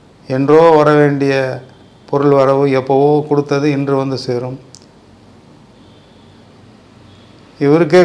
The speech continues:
கூட சில நல்ல விஷயங்கள், பயனுள்ள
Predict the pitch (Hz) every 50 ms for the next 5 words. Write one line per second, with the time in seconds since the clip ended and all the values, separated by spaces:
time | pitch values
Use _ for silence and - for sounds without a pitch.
0 | 147 151 151 139 135 139 165 175 - - - - - - _ - - - - 98
1 | 95 - - - - - - _ _ - - _ - _ _ _ - _ _ _
2 | _ - - - - - - _ _ - - - - - - 151 151 139 139 147
3 | 165 190 208 185 165 156 151 156 160 160 151 151 151 156 160 - - - - 135
4 | 139 147 151 151 156 156 156